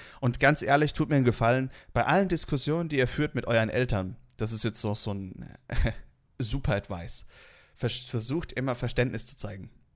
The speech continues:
Wenn ihr auf einen Menschen zugeht und ihm quasi sagt, „Das, was du sagst, stimmt nicht“, dann wird der eine Abwehrhaltung gegenüber euch haben. Und da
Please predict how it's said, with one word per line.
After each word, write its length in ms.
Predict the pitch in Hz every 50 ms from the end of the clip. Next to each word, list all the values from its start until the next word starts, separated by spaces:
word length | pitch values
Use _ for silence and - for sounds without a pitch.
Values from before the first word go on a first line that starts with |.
| _ _ _
Wenn 140 | 117 117 135
ihr 140 | 147 127 101
auf 160 | 127 123 -
einen 140 | 123 117 117
Menschen 340 | 123 143 170 170 160 147 127
zugeht 560 | - - 156 170 131 127 110 104 104 - -
und 140 | 117 110 -
ihm 160 | 123 117 110
quasi 340 | - 117 110 123 127 123 113
sagt, 340 | 113 120 117 123 123 -
„Das, 140 | - 143 -
was 140 | 156 131 -
du 100 | - 165
sagst, 300 | - 151 139 135 - -
stimmt 280 | - - 196 - - -
nicht“, 300 | 98 107 - - - - - - - - - - - -
dann 200 | - 120 117 117
wird 140 | 143 139 -
der 320 | 139 127 123 127 127 127 123
eine 140 | 123 -
Abwehrhaltung 680 | - 113 - 123 104 101 98 98 - 95 87 78 - - -
gegenüber 440 | - - 92 98 - - - 90 80
euch 260 | 104 92 - - -
haben. 280 | 98 85 78 78 87 - -
Und 160 | - 123 123
da 180 | 123 120 123